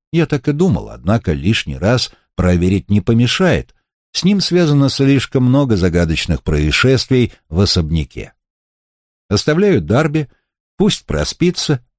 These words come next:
и иду в конец коридора, где находятся апартаменты Стэнуина. Скорее всего, страх вынудил его поселиться в этом заброшенном уголке особняка, вдали от скромных удобств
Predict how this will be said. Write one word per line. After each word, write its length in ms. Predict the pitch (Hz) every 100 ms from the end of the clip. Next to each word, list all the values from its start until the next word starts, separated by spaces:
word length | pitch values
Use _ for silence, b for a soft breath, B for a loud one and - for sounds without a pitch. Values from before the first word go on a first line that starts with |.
| _ 131
и 160 | 151
иду 180 | 160 226
в 80 | -
конец 440 | 139 104 107 -
коридора, 540 | - 90 87 147 190 160
где 260 | 90 123
находятся 640 | 180 156 107 117 139 - -
апартаменты 720 | - - 87 73 78 - 104
Стэнуина. 800 | - - 135 69 62 55 - _ _ _ _ _ _ _ -
Скорее 380 | - 92 95 80
всего, 320 | - 87 90
страх 480 | - 107 120 - 65
вынудил 440 | 87 87 76 73
его 220 | 73 92
поселиться 580 | - 85 80 104 - 65
в 60 | 71
этом 260 | 90 80
заброшенном 720 | 76 76 87 113 - 90 80
уголке 460 | 69 67 69 90 87
особняка, 720 | 78 85 80 98 - 123 - _ _ -
вдали 380 | 71 90 117 185
от 160 | 160
скромных 640 | - - 95 117 131 - 120
удобств 640 | 78 78 - - -